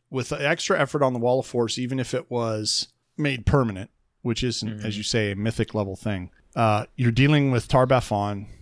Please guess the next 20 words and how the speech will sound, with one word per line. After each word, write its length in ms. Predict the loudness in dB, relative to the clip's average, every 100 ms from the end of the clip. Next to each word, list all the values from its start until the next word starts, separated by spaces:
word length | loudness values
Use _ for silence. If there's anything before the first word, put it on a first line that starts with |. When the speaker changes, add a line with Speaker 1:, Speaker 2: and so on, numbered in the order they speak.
| _ -10
Speaker 1:
You've 180 | -2
already 280 | 2 2 0
encountered 460 | -2 0 2 2 0
something 380 | 0 0 0 0
in 80 |
here 260 | 2 2 2
that 220 | 0 -2
you 60 | 2
realized 480 | 2 2 2 0 0
was 120 | -4
a 60 | 2
power 340 | 2 2 0
that's 220 | -4 -10
way 360 | -12 -4 -2 0
beyond, 720 | 2 2 2 2 0 -4 -14 _ _
you 100 | 0
know, 120 | 0
it's 140 | 0 0
a 40 |
s-, 180 | 0